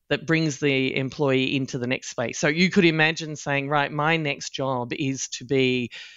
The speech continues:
you know, um, the C E O," then at the click of a button,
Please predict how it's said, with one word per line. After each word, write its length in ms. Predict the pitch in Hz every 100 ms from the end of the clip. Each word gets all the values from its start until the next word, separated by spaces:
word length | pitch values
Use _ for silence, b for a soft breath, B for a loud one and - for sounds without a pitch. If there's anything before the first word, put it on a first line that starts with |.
| B -
you 100 | 123
know, 320 | 123 123 127
um, 340 | 131 120 123 120
the 100 | 131
C 360 | - 143 135
E 60 | 139
O," 420 | 156 123 139 160
then 480 | 147 147 151 156 160 _ b b b -
at 100 | 147
the 80 | 160
click 260 | 202 196
of 100 | 156
a 60 | 143
button, 440 | 151 - 123 120